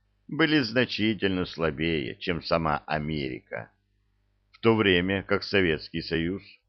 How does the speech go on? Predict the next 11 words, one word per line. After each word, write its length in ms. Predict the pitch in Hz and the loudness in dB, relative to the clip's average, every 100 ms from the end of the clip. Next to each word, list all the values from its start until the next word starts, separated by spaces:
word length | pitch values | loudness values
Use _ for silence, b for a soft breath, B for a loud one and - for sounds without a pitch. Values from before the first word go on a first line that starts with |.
| _ _ | _ _
определенно 720 | 98 - 113 120 135 147 147 | -2 2 2 4 4 4 4
не 180 | 147 151 | 2 4
мог 360 | 151 123 120 - | 4 6 4 4
обращаться 800 | 123 123 120 - 110 90 - 87 | 4 4 2 2 2 2 0 -6
с 80 | - | -4
Китаем 680 | 85 - 127 117 78 58 | -8 0 2 2 0 -4
как 220 | - 82 | -6 -6
с 60 | - | -6
подчиненным 880 | - 101 - - 139 131 85 64 64 | -2 -2 -2 -2 0 0 0 -4 -10
себе 240 | - 87 | -2 0
государством. 840 | 80 87 139 139 95 - - 65 64 | 0 0 0 2 2 0 -12 -12 -12